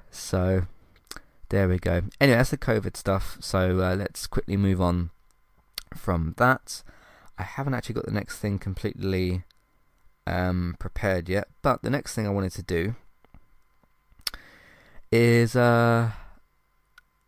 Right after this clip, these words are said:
right, 'cause I'll do the political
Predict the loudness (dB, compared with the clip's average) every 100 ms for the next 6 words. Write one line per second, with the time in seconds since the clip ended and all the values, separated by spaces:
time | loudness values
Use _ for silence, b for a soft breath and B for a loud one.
0 | _ _ _ _ 0 2 2 2 2 4
1 | 2 2 2 0 2 2 4 4 2 0
2 | -4